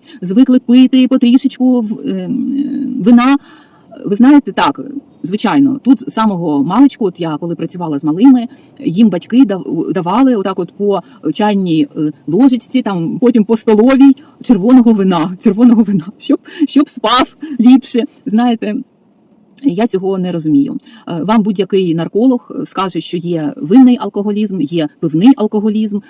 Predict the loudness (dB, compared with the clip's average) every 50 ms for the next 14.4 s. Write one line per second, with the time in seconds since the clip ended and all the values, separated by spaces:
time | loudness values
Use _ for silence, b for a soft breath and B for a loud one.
0 | b b b -4 -2 -2 0 -2 0 4 4 4 4 2 -2 -4 -6 -8 -8 -8
1 | -8 -6 -4 -4 -4 -6 -6 -6 -6 -4 -4 -4 -4 -4 -4 -4 -2 -2 -2 0
2 | 0 0 0 0 -2 -2 -4 -6 -6 -6 -6 -6 -8 -8 -8 -6 -6 -4 -2 -2
3 | -2 0 2 0 0 -2 -4 B B B B B _ _ -6 -6 -6 -4 -4 -4
4 | -4 -2 -2 -2 -2 -2 -4 -6 -6 -8 -10 -10 -10 -8 -8 -8 -8 -10 -12 _
5 | _ _ _ _ -8 -4 0 0 0 0 0 -2 -4 -8 -12 -12 -12 B B -10
6 | -6 -4 -4 -4 -2 -2 0 4 6 6 6 6 4 0 -2 -2 -2 -2 -4 B
7 | -8 B B -8 -8 -6 -6 -6 -4 -4 -4 -4 -4 -6 -8 -8 -6 -8 -8 -4
8 | -4 -4 -4 -2 -2 -2 0 2 2 2 2 0 _ -6 -8 -6 -6 -8 -10 -16
9 | _ -20 -20 -20 _ _ _ _ _ -10 -4 -2 -2 -2 0 0 0 0 0 -2
10 | -4 -4 -6 -6 -6 -2 0 0 0 2 2 0 0 0 0 0 2 0 0 0
11 | -2 -6 -8 B B B B 2 2 2 2 2 -2 -4 -4 -4 -6 -8 -10 _
12 | -6 -6 -6 -6 -8 -12 -16 -18 B B B B B B _ _ -12 -10 -10 -12
13 | -18 -20 -20 -20 -14 -10 -6 -6 -4 -4 -4 -4 -6 -8 -8 -6 -4 -4 -2 -4
14 | -4 -6 -8 -8 -8 -6 -8 -8